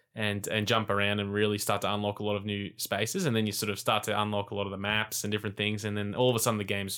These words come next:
just breaks wide open. And that first couple of hours, uh, just understanding what to even do or where to go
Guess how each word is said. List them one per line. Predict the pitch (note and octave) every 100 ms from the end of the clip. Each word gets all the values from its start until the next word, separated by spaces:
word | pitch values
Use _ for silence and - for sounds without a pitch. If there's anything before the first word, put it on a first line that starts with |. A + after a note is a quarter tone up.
| - -
just | A2 -
breaks | A2+ G2+ G2
wide | G#2 G2+ G2
open. | G2+ G2 - - _ _ _ -
And | G#2+
that | G#2 -
first | B2 A#2+
couple | B2+ A2+
of | G2+
hours, | G2 G2+ G2+ G2 - -
uh, | G2+ G2 F#2+ - _ _ _ _ _
just | C3 B2 - _ _ _ -
understanding | A#2 A#2 - A2 G#2+
what | G#2+ G#2
to | -
even | G2+ G#2 G2+ G2+
do | G#2+ G#2+ G#2+
or | G2+ G2+ G2 - _ _ _ _
where | - G#2+
to | G2+
go | F#2+ G2 G2+